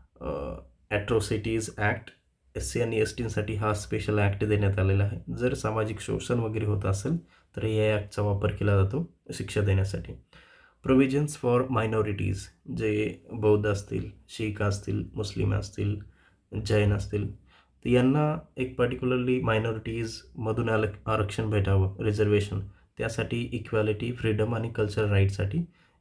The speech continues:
हे एक प्रोव्हिजन्स आपल्या कॉन्स्टिट्यूशनमध्ये असतं. वुमन्स राईट, त्याच्यामध्ये काय, प्रॉपर्टी शेअर ॲक्ट, म्हणजे प्रॉपर्टी जी काय आहे ती फिफ्टी पर्सेंट महिलांचा अधिकार, अँटी डॉरी,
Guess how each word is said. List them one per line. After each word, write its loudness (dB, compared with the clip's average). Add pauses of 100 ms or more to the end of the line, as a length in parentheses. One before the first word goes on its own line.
(120)
हे -4
एक -4
प्रोव्हिजन्स 0
आपल्या 2 (300)
कॉन्स्टिट्यूशनमध्ये 2
असतं. 0 (640)
वुमन्स 4
राईट, 2 (420)
त्याच्यामध्ये -2
काय, 0
प्रॉपर्टी 2
शेअर 2 (760)
ॲक्ट, 0
म्हणजे 2 (100)
प्रॉपर्टी 0
जी 0
काय 0
आहे 0
ती -2
फिफ्टी -6
पर्सेंट 0
महिलांचा 2
अधिकार, 0 (140)
अँटी -2
डॉरी, 4